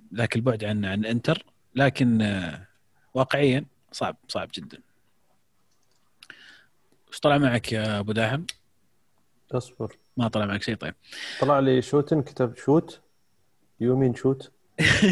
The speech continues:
Speaker 1: مشاركة أخيرة من طراد يقول: جاري نيفل اقترح في تغريدة إنه يكون في طريقة لحماية المدربين من الإقالة، خصوصا المبكرة، بين قوسين أول سنة.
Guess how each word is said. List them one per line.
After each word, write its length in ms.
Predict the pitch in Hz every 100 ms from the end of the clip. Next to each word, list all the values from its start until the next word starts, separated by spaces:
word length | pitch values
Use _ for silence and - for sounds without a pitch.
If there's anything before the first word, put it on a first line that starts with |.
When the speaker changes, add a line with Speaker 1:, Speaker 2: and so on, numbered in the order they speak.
| - 196 202 - - - - - - -
Speaker 1:
مشاركة 500 | 139 151 196 190 180
أخيرة 340 | 165 185 185 165
من 200 | 165 160
طراد 380 | 175 185 180 156
يقول: 720 | 147 165 185 190 190 165 151
جاري 220 | 180 185
نيفل 260 | 175 156 151
اقترح 380 | - 139 120
في 140 | - 135
تغريدة 540 | 123 123 127 107 131 - _ _ 120
إنه 380 | 117 117 107 113
يكون 460 | 117 - 147 151
في 180 | 131 123
طريقة 420 | 117 120 127 110
لحماية 460 | 110 - 117 127 123
المدربين 720 | 117 107 110 107 110 127 147 - _
من 120 | 117 107
الإقالة، 520 | 107 - 127 113 131
خصوصا 500 | - 110 160 143 143
المبكرة، 600 | 117 107 104 - 90 - _ _ _ _ _ -
بين 120 | 120
قوسين 340 | 110 113 - 127
أول 220 | 107 95
سنة. 220 | 98 87